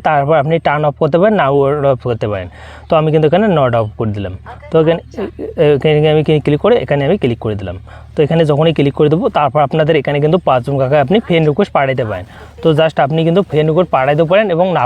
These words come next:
পাঠাইতে পারেন। তো, তো আমি কিন্তু এখানে কিন্তু পাঁচজন কাকে অ্যাড ফ্রেন্ড পাঠাবো, কারণ আপনাদের একটা নতুন আইডি তার জন্য খোলার জন্য পাঁচজন কাকে ফ্রেন্ড রিকোয়েস্ট এখানে পাঠাবো। তো just অল্প একটু এখানে ওয়েটিং করতে হবে। ওয়েটিং করা হওয়ার পর বন্ধু দেখো এখানে কিন্তু একটা অপশন দেওয়া আছে, দেখো অ্যাড পাঁচজন ফ্রেন্ড। তো simply আপনি স্কিপ করে চাইলে নিচেরটাতে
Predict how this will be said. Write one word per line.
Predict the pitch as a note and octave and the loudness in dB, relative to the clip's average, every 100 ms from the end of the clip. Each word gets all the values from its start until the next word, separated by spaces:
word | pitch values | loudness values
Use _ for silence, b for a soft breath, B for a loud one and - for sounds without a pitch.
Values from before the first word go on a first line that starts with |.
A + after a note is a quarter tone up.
| B2+ | 0
পাঠাইতে | C3 B2 A2 | -2 -2 -6
পারেন। | F2+ - B B B - | -8 -12 B B B 0
তো, | G3 | 2
তো | F3 | 2
আমি | C#3+ D#3 | 2 0
কিন্তু | D#3+ D#3+ | 2 2
এখানে | D#3 D3+ | 2 0
কিন্তু | D#3+ G3 | 0 0
পাঁচজন | D3 B2+ C#3+ | 0 0 -2
কাকে | D3 F3+ | -2 0
অ্যাড | C#3 - | -2 -2
ফ্রেন্ড | E3+ F3 | -2 0
পাঠাবো, | C3+ A2 G2 - | 0 -2 -4 0
কারণ | D3+ D3 | 0 2
আপনাদের | D3 C#3+ D3 | 2 2 2
একটা | C#3 D3+ C3+ | 0 0 0
নতুন | B2+ D3+ | 0 0
আইডি | C#3 C#3+ C#3 | 0 0 0
তার | B2+ | 0
জন্য | C#3 C#3+ | -2 -2
খোলার | C#3 C3+ | 0 0
জন্য | C#3 F3 D3+ | 0 -2 0
পাঁচজন | B2+ C#3 C3+ | -2 -2 0
কাকে | D#3 D3 | 0 0
ফ্রেন্ড | C3+ B2+ | -4 -2
রিকোয়েস্ট | C3 C3+ | 0 0
এখানে | C3+ A3+ - | 0 -2 -2
পাঠাবো। | A#2 F#2 D#2+ B B B B - | -2 -6 -12 B B B B -2
তো | F#3+ E3+ | 0 0
just | E3 E3+ | 0 0
অল্প | D3+ D#3 | 0 0
একটু | D3+ F3+ | 0 0
এখানে | D#3+ G3+ - | 0 0 0
ওয়েটিং | D3 C#3 C3+ | 0 0 -2
করতে | A#2 A2 | -4 -4
হবে। | G#2+ C#3 | -2 2
ওয়েটিং | D3+ E3+ E3 | 2 2 2
করা | D3+ | 2
হওয়ার | C#3+ D#3 | 2 0
পর | D3+ | -2
বন্ধু | G3 F#3 | -2 -2
দেখো | - C3 A#2+ | -2 -2 -2
এখানে | D#3+ D#3+ | 0 2
কিন্তু | D#3+ D#3 | 2 2
একটা | D#3+ | 0
অপশন | - D#3 | -2 0
দেওয়া | D3 C3+ | 0 0
আছে, | D3+ | 0
দেখো | C#3+ G#3 D#3+ | 0 -2 0
অ্যাড | C#3+ - - | 0 0 0
পাঁচজন | C#3+ C#3+ E3 D#3 | 0 2 0 0
ফ্রেন্ড। | F3+ A3 E3+ | -2 0 -2
তো | D3+ | 0
simply | D#3 D3+ | 0 0
আপনি | C#3+ E3 D3+ B B B - | 0 -2 -4 B B B -4
স্কিপ | - F3+ | -2 -2
করে | F3+ E3 | 0 0
চাইলে | F3 A3+ F3 E3 | 2 2 2 0
নিচেরটাতে | D3+ D3 D#3+ | 0 0 0